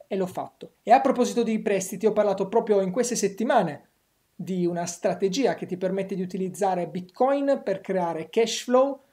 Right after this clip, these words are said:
e, come se non bastasse, anche tax free. Ne ho parlato nel dettaglio in questo video qua, te lo lascio qua sotto nei commenti. E poi ho parlato a livello tecnico di come fare in quest'altro video, anche questo te lo lascio qua sotto nei commenti.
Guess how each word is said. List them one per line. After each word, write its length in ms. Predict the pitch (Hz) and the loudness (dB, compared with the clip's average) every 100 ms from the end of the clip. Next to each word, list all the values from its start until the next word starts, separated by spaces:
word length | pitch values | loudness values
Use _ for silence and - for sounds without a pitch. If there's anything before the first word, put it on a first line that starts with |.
| _ _ _ _ | _ _ _ _
e, 240 | - 196 180 | -2 -2 -2
come 440 | - 190 170 - _ | -2 -2 -4 -10 _
se 220 | - - | -14 -8
non 140 | 165 175 | -4 2
bastasse, 580 | 226 - 156 151 - | 2 2 -6 -6 -6
anche 440 | 170 156 - 160 - | -6 -8 -10 -12 -10
tax 360 | - 170 - - | -6 -6 -4 -6
free. 260 | 180 143 - _ _ _ _ | -6 -8 -10 _ _ _ _
Ne 100 | 190 | -4
ho 60 | 190 | 4
parlato 360 | 214 202 180 | 6 6 2
nel 120 | 175 170 | -2 -2
dettaglio 640 | 175 175 196 170 151 139 _ _ - | -4 2 2 2 -4 -8 _ _ -8
in 160 | 170 | -4
questo 360 | 175 220 - 196 | 2 2 4 0
video 280 | 175 170 165 | 0 -2 4
qua, 380 | 220 285 - - | 4 4 -2 -6
te 80 | |
lo 100 | 185 | -2
lascio 520 | 175 170 160 - 160 _ | 2 0 -2 -10 -12 _
qua 120 | - | -12
sotto 340 | 165 180 170 160 | -6 -4 -4 -8
nei 120 | 147 | -10
commenti. 680 | 165 160 175 202 185 262 247 _ _ - | -10 -6 -4 -4 -4 -6 -8 _ _ -4
E 100 | 226 | 2
poi 140 | 302 | 4
ho 100 | 240 | 6
parlato 400 | 220 220 254 - | 6 6 4 2
a 40 | |
livello 280 | 196 202 208 | 2 2 2
tecnico 420 | - 254 214 185 | 2 0 0 -2
di 100 | 180 | -2
come 220 | 185 254 311 | -2 -2 -2
fare 400 | - 202 208 240 | 2 4 2 0
in 160 | 240 240 | -4 -4
quest'altro 580 | 247 226 285 214 185 196 | -4 0 2 2 2 0
video, 360 | 170 143 165 | 0 -4 -8
anche 220 | - 240 277 | -6 -8 -4
questo 280 | 190 180 | -4 -4
te 80 | 185 | -4
lo 80 | 214 | -2
lascio 440 | 180 156 - 165 _ - _ | -2 -4 -8 -10 _ -20 _
qua 140 | - | -2
sotto 320 | 202 170 - 175 | -2 -2 -4 -8
nei 100 | 160 | -6
commenti. 520 | 165 147 135 135 | -8 -10 -14 -18